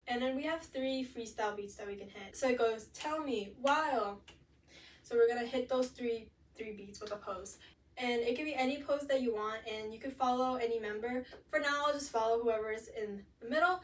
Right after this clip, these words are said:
So the first pose is we're just gonna go down a little bit,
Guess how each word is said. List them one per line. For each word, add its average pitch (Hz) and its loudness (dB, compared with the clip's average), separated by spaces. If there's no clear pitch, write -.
So - -8
the 233 2
first 320 -2
pose 302 0
is 226 0
we're 233 2
just 233 -4
gonna 226 -2
go 254 -2
down 339 2
a 359 0
little 359 0
bit, 359 -2